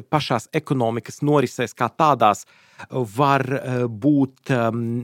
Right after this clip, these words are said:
neētiska rīcība tādā ziņā, ka, piemēram, uzņēmums krāpjas un piekrāpj savus,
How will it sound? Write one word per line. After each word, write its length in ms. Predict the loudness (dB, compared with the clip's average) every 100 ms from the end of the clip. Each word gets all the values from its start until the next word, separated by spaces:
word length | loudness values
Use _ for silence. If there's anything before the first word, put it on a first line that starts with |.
| 0
neētiska 540 | 2 2 -2 -6 -4 -2
rīcība 540 | -2 -6 -6 -6 -4
tādā 380 | -2 0 0 -4
ziņā, 380 | -4 -4 -4 -4
ka, 80 | -6
piemēram, 880 | -6 -4 -2 -4 -4 -6 -6 -8 -6
uzņēmums 460 | -6 -4 -6 -6 -4
krāpjas 640 | 0 2 2 -4 -14 -18 -20 -20 -10 -4
un 120 | -2
piekrāpj 720 | 2 2 2 -2 -2 -6 -20 _ -16
savus, 640 | -4 -2 -2 -4 -14 -20